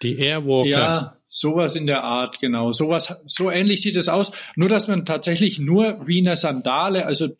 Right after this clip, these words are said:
Speaker 2: geht, geht nur über den Fuß mit drei Strippen, wo es auch ein paar Mängel gab, von wegen könnte ein bisschen komfortabler sein. Aber das sind so die Dinge an sich, wenn das, wenn das funktioniert und die sind ja nicht so groß und du kannst sie dann im Büro an,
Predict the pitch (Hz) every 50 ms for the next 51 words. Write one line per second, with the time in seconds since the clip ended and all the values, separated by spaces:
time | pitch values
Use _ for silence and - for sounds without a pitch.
0 | _ _ - 156 151 - _ _ - - 151 147 139 143 160 190 214 175 175 170
1 | 185 180 185 185 185 - - 190 185 180 - - 139 127 120 - - 123 123 123
2 | - - - - 175 180 - - 170 139 123 131 143 143 135 151 147 156 160 147
3 | 143 - 139 131 131 135 147 160 160 156 139 139 135 131 131 - - 135 131 120
4 | 127 123 127 127 120 - 139 131 - - 131 123 123 - - - 123 117 - -
5 | 131 123 117 123 117 - - 123 117 135 - 147 127 - - 123 120 120 117 -
6 | - - - - - - - - - - - 143 143 143 147 143 143 - _ _
7 | _ _ _ _ 151 143 143 - 202 196 185 202 196 185 208 196 - - - 185
8 | 170 143 131 131 127 120 - - 196 233 214 - - 240 233 220 214 185 - -
9 | - _ _ _ - 143 139 143 139 131 - - 165 147 143 - - 131 117 120
10 | 139 180 226 233 220 160 135 123 123 - 151 151 143 131 127 123 113 - - 127
11 | 113 - 120 117 127 156 185 208 202 208 - 147 135 127 120 - 127 120 - -
12 | 127 117 123 113 117 117 110 104 117 113 120 127 143 156 160 151 151 - _ _
13 | - 135 117 110 107 107 107 104